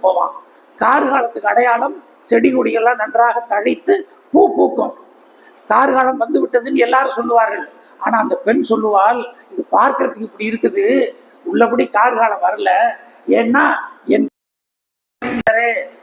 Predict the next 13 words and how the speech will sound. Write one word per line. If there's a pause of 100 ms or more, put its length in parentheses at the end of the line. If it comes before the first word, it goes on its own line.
(100)
குறுந்தொகையில
ஒரு
பாட்டு
இருக்கு, (580)
"என்னுடைய
கணவர்
பொய்
சொல்ல
மாட்டார், (540)
இது (100)
கார்காலமாக (120)
இருந்திருந்தால் (380)
கண்டிப்பாக